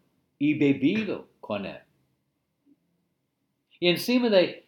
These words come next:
de estas experiencias extraordinarias, experimentaron también la presencia de Jesús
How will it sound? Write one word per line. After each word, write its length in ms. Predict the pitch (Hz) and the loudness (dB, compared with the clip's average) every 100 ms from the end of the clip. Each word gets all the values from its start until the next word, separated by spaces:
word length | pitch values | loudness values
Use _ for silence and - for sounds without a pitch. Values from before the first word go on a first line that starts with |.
| _ _ _ _ _ _ _ _ _ - | _ _ _ _ _ _ _ _ _ 0
de 360 | 135 135 - - | 0 0 -6 -2
estas 420 | 170 180 175 165 | -2 -2 -6 -4
experiencias 1040 | 156 - 156 147 139 156 151 - 156 147 - | -6 -2 0 2 2 0 -4 -4 -4 -4 -10
extraordinarias, 1120 | 127 - 143 127 123 139 131 92 _ - _ _ _ _ _ _ _ _ _ - | -12 -6 -4 -4 -2 -4 -6 -12 _ -20 _ _ _ _ _ _ _ _ _ 0
experimentaron 1000 | 185 185 190 180 175 151 190 214 220 208 | 0 4 2 2 -2 0 2 2 0 -4
también 540 | 196 190 190 143 92 _ - | -6 -4 -4 -6 -8 _ -4
la 220 | 120 127 | -2 0
presencia 720 | 135 113 147 190 196 196 196 | 0 -2 -2 -2 -2 -4 -4
de 160 | 175 170 | -2 -4
Jesús 800 | 170 160 170 127 - - - | -6 -12 -10 -10 -12 -20 -20